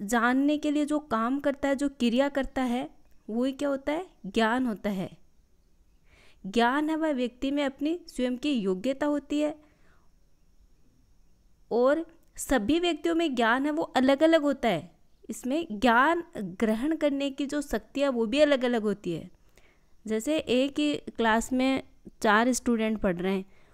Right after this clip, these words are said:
उनमें से ये तो है नहीं कि चारों के बराबर नंबर आएंगे, ठीक है ना? किसी के ज़्यादा आएंगे, किसी के कम आएंगे, कोई फेल भी हो जाएगा। तो मतलब अपनी अलग-अलग क्षमता होती है ज्ञान ग्रहण करने की। तो ठीक है, इतना हमने थोड़ा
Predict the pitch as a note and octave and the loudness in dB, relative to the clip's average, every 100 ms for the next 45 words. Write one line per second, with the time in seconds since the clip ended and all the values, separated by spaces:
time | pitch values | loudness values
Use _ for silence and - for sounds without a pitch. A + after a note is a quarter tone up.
0 | - B3 C4 C#4+ D4 D4 C#4+ D4 C#4+ C#4+ | -6 0 4 4 4 2 2 2 4 2
1 | C#4+ C#4+ - - C4 C4+ B3+ C4 C4 C4 | 0 -6 -14 -6 -2 2 4 4 2 2
2 | A#3+ A#3+ B3 B3+ B3 A#3+ A#3 A3+ A3 G#3+ | 2 2 2 2 0 0 0 0 0 -2
3 | G#3+ - - - - _ _ - _ - | -6 -10 -20 -20 -20 _ _ -20 _ -4
4 | B3+ D4 E4+ F4 - - - B3 C4 B3+ | -2 0 0 -2 -12 -20 -4 -2 2 2
5 | B3 A#3+ A3 A#3+ B3 A#3+ A#3+ A#3 A3 A#3 | 4 4 2 0 0 0 0 0 -2 0
6 | A#3 A#3 A#3 A#3+ A#3+ A#3+ A#3+ A#3 - A#3+ | 0 0 0 0 -2 0 0 0 2 6
7 | A#3+ B3 A#3 A3+ A#3+ B3 A#3 A3+ A3+ A#3 | 6 6 4 4 2 2 2 0 0 -2
8 | A3+ _ - - - C#4 C#4+ D4+ F4 C4+ | -4 _ -20 -20 -10 -2 0 0 0 0
9 | C4 C#4+ D#4+ D4+ - B3+ C4 C#4 C#4+ C#4 | 0 2 0 -2 0 2 4 2 2 0
10 | C4 C4 B3 B3+ A#3+ - G#3+ G3+ G#3 G#3+ | 0 -2 0 0 0 -2 -2 -2 -2 -2
11 | A3 G#3+ G3+ G3+ F#3+ G3 F#3+ C#4 - - | -2 -4 -4 -6 -6 -6 -4 -6 -6 -14
12 | - _ - _ - _ _ - _ _ | -20 _ -20 _ -20 _ _ -20 _ _
13 | - - - - - - - G#3+ G#3+ C4 | -20 -20 -20 -20 -20 -12 -4 -2 -2 -4
14 | C4+ E4+ G4+ - - - A#3+ B3 B3 B3 | -2 -2 -2 -8 -16 -12 -10 -8 -8 -8
15 | A#3 A#3 A#3+ | -8 -8 -8